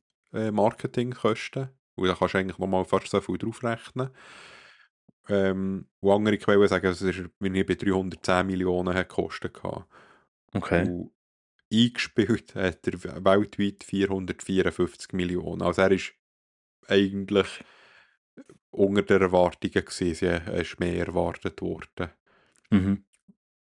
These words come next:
Speaker 1: Und
Speaker 2: Ja, aber
Speaker 1: ja.
Speaker 2: gleich heisst es irgendwie, ähm,
Speaker 1: Ja, gell, er,
Speaker 2: Ja.
Speaker 1: man sagt eigentlich so, dass er so der, der, der Break-Even-Point hat, ähm,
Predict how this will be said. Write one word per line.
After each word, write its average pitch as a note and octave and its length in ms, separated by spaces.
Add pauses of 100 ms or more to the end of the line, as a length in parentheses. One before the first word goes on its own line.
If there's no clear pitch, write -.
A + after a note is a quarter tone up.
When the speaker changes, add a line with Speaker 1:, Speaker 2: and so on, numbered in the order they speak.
(100)
Speaker 1:
Und F#2 320
Speaker 2:
Ja, F#2+ 200
aber - 180
Speaker 1:
ja. F2+ 240
Speaker 2:
gleich A#2 280
heisst G2+ 260
es G2+ 60
irgendwie, G2+ 460
ähm, F#2+ 380 (1800)
Speaker 1:
Ja, F#2+ 200
gell, G#2+ 200
er, G#2 140
Speaker 2:
Ja. A2 60
Speaker 1:
man G#2 180
sagt F#2+ 240
eigentlich G2 300
so, G#2+ 140
dass F2+ 220
er G2 120
so G2 140
der, G2 140
der, F2+ 260
der F2+ 140
Break-Even-Point G2+ 1120
hat, G2 480 (220)
ähm, F#2 340